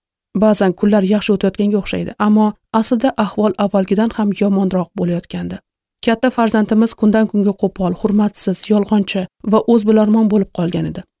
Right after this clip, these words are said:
Kichigimiz esa o'ta talabchan, xudbin, qizimiz esa borgan sari ichimdagini top bo'lib qolayotgan edi.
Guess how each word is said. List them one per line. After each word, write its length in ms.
Kichigimiz 440
esa 160
o'ta 240
talabchan, 600
xudbin, 460
qizimiz 380
esa 280
borgan 440
sari 240
ichimdagini 480
top 280
bo'lib 200
qolayotgan 560
edi. 140